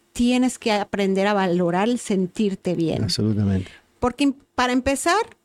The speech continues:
Speaker 1: muchas de ellas llegan sintiéndose mal consigo mismas por el sobrepeso, por la cuestión estética, por la autoestima baja y demás, y llegan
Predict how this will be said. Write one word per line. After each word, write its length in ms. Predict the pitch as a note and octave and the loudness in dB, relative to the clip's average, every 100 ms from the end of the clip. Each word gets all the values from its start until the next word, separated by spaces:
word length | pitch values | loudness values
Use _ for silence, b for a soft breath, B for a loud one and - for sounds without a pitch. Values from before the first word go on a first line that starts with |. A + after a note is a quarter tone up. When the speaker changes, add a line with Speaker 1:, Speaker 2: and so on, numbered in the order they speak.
| _ _ _ - | _ _ _ -2
Speaker 1:
muchas 440 | A#3 C4+ D#4 C#4+ | 0 0 0 0
de 80 | B3+ | 0
ellas 260 | B3 C4+ | 2 0
llegan 380 | A3+ A#3+ A#3+ B3+ | 0 0 2 0
sintiéndose 800 | - A3 G#3+ A3+ A3+ C4 - A3 | 0 -2 0 0 0 0 -2 -2
mal 380 | G3 F#3+ G3+ A3 | 0 0 0 0
consigo 360 | C4 A#3+ A#3 A#3 | -2 -2 0 0
mismas 320 | A3 A3 A3+ | 2 0 -2
por 160 | - | -2
el 140 | F3 F3 | -2 0
sobrepeso, 760 | G3 F3 F3 - G#3 G#3 G3 | -2 -2 -2 -2 -2 0 -4
por 180 | F#3 F3+ | -2 -2
la 440 | F3 E3+ F3 E3+ E3+ | 0 0 0 -2 -2
cuestión 460 | F3+ - F#3+ F#3+ | -6 -2 0 0
estética, 840 | F#3 - G#3 G3+ G#3 - F#3 F3+ F3+ | -2 -2 -2 -2 -4 -4 -2 -2 -2
por 160 | F3 F3 | -2 0
la 160 | F3 | 0
autoestima 560 | E3+ F3+ E3+ G3 F#3+ F3+ | 0 -2 -4 -2 0 0
baja 280 | F#3+ - F#3+ | 0 0 -2
y 60 | |
demás, 400 | F3 F3+ G3+ C#4+ - B B B B B - | 0 0 0 -2 -8 B B B B B -4
y 120 | B3+ | -2
llegan 460 | A3 A#3+ C4 C#4 | 0 0 2 0